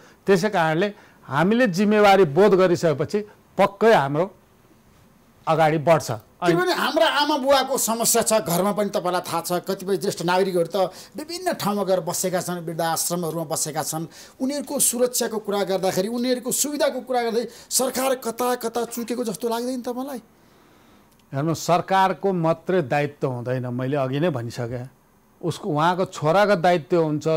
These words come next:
Speaker 1: छोरीको दायित्व हुन्छ, परिवारको दायित्व हुन्छ, समाजको
Speaker 2: छोराछोरीले
Speaker 1: दायित्व।
Speaker 2: गर्दैनन्,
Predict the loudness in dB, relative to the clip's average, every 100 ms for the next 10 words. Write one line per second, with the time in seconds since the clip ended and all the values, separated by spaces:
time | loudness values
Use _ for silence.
0 | -2 2 4 4 2 2 2 2 0 -2
1 | -2 -2 -4 0 4 6 6 4 2 0
2 | 0 0 -2 -4 -4 -6 -6 0 2 4
3 | 4 4 4 2 2 0 -2 -2 -4 -4